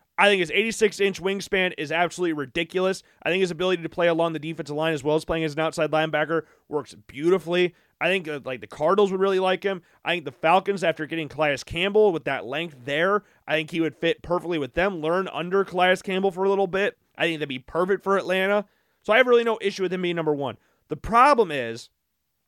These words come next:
Will Anderson, not number two, three, or four, but at number five and in tier three. So he has three other people above him that are in tier two.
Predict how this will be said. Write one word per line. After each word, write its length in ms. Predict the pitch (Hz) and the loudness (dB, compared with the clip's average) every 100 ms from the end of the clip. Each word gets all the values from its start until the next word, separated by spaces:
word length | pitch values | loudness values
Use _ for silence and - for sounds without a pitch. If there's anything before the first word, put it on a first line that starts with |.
| - - | -20 -2
Will 200 | 175 202 | 0 4
Anderson, 560 | 196 196 - 180 165 - _ _ 165 | 4 4 2 -2 -4 -10 _ _ 0
not 280 | 220 247 | 2 2
number 200 | 233 214 | 2 0
two, 340 | 185 - 196 185 | -2 0 0 2
three, 200 | 185 190 | 2 2
or 80 | 156 | 0
four, 240 | 202 180 | 2 2
but 120 | 160 | 2
at 60 | 165 | -2
number 180 | 190 147 | -4 -6
five 580 | - 208 202 151 123 - _ _ _ _ | 0 4 4 4 0 -6 _ _ _ _
and 160 | 190 185 | 0 2
in 180 | 196 175 | -2 -4
tier 340 | - 220 196 | -6 0 0
three. 600 | - 156 190 262 160 - _ _ _ _ _ _ _ | -2 -8 -4 -4 -6 -10 _ _ _ _ _ _ _
So 140 | 208 | -2
he 100 | 233 | 0
has 300 | 220 285 262 | 2 2 2
three 240 | - 240 247 | -2 2 4
other 200 | 214 185 | 4 0
people 600 | 220 262 190 147 135 147 _ | -2 -2 -2 -2 -2 -6 _
above 360 | 151 151 220 220 | -4 2 4 4
him 300 | 131 117 131 _ _ _ _ _ | -2 -8 -12 _ _ _ _ _
that 140 | 196 | 0
are 100 | 214 | 2
in 80 | 196 | 0
tier 220 | 190 214 | 0 -2
two. 400 | 190 247 247 120 | -2 -2 -2 -2